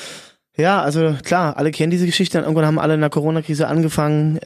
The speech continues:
Konzerte von zu Hause zu geben, diese Streaming-Konzerte umsonst. Und ich war da, ich habe das auch gemacht ein bisschen, aber so richtiger Freund war ich nicht, weil am Ende, warum sollen wir Künstler, das kann man mal machen für zwei Wochen,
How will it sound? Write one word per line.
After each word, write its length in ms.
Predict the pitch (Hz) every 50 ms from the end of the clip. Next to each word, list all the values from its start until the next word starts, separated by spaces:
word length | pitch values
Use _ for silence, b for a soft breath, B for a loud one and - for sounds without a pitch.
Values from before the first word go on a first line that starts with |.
| _ -
Konzerte 440 | - 143 131 - 139 139 143 156
von 160 | - 147 139 135
zu 140 | 139 123
Hause 240 | 123 135 165 165 156
zu 120 | - 165 143
geben, 240 | 156 156 156 156
diese 160 | 151 135 127 120
Streaming-Konzerte 760 | - - - 147 165 160 - 156 143 - - 147 143 - -
umsonst. 480 | 131 127 127 127 147 156 156 147 -
Und 100 | 135 123
ich 100 | 123 117
war 140 | - 123 131
da, 140 | 135 131 127
ich 80 | 120 147
habe 80 | -
das 100 | 139 -
auch 200 | - 135 151 -
gemacht 280 | - 147 143 139 - -
ein 80 | 131
bisschen, 320 | 127 147 147 - - 147 139
aber 240 | 127 127 127 127 B B B B B B B B B
so 80 | -
richtiger 360 | 139 151 143 - 147 143 131
Freund 340 | - - 139 143 156 160 143
war 140 | 139 127 127
ich 100 | 127 127
nicht, 260 | 131 147 165 156 -
weil 120 | 139 131 131
am 120 | 135 135
Ende, 400 | - 147 151 151 147 143 147 143 B B B B B B B -
warum 260 | - 151 180 185 165
sollen 220 | 156 160 165 160
wir 80 | 156 143
Künstler, 640 | - 170 170 - - 160 151 151 160 160 165 - _ _ -
das 140 | - 131 -
kann 140 | - 151 147
man 80 | 139
mal 80 | 135 123
machen 260 | 127 139 165 180 175
für 140 | - - -
zwei 200 | - - 131 131
Wochen, 340 | 139 135 139 147 147 147